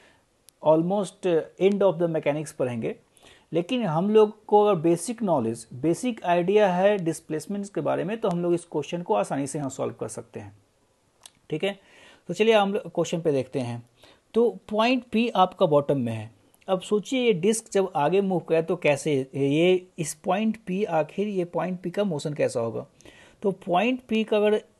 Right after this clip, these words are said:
अ, ये आधा अगर रिवोल्यूशन कंप्लीट करता है, तो पॉइंट पी कुछ यहाँ से मूव कर कर, सपोज कीजिए कि डिस-,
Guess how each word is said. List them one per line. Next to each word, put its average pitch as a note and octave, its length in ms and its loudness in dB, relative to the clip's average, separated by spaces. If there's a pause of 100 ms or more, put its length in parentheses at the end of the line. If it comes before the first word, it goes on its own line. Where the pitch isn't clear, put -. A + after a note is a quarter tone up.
(180)
अ, D3+ 80 8
ये E3 420 4
आधा D#3+ 480 4
अगर F#3 200 0
रिवोल्यूशन F3+ 360 -2
कंप्लीट F3 440 -2
करता B2 300 0
है, C#3 380 -6 (220)
तो F#3+ 80 -2
पॉइंट G#3 500 -2 (120)
पी G#3 160 -2
कुछ - 440 -8
यहाँ D#3+ 400 0
से G#3+ 240 -2
मूव D#3+ 260 -2 (100)
कर B2+ 160 0
कर, F3+ 240 -2 (200)
सपोज G#3 420 2
कीजिए G#3 160 -6
कि F#3+ 120 -2
डिस-, F3 420 -4